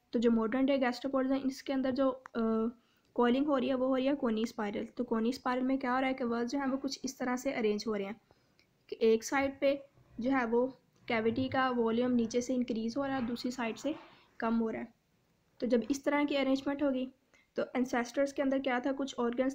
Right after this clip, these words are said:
पेयर्ड की फॉर्म में थे, पेयर्ड स्ट्रक्चर थे, लेकिन मॉडर्न डे गैस्ट्रोपोड्स में शेल की कॉइलिंग की वजह से एक साइड के जो ऑर्गन हैं वो लॉस हो चुके हैं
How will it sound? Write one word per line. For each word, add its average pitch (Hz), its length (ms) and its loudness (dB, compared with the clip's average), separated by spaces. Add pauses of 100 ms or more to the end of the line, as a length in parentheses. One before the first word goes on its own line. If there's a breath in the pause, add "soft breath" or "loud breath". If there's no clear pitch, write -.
(140)
पेयर्ड 254 320 0
की 269 120 -4
फॉर्म 214 220 -4
में 202 180 -4
थे, 214 80 -4
पेयर्ड 247 340 0
स्ट्रक्चर 214 420 -8 (100)
थे, 202 40 -6 (420 loud breath)
लेकिन 240 200 2
मॉडर्न 233 320 2
डे 277 120 2
गैस्ट्रोपोड्स 254 640 -2
में 285 160 -2 (280 soft breath)
शेल 247 280 0
की 269 180 2
कॉइलिंग 247 340 0
की 285 60 -4
वजह 262 220 0
से 269 140 0
एक 226 260 2
साइड 254 240 -6
के 269 60 -2
जो 262 140 2
ऑर्गन 247 200 0
हैं 247 120 0
वो 247 120 2
लॉस 226 360 0
हो 285 60 -2
चुके 277 240 -6
हैं 277 180 -4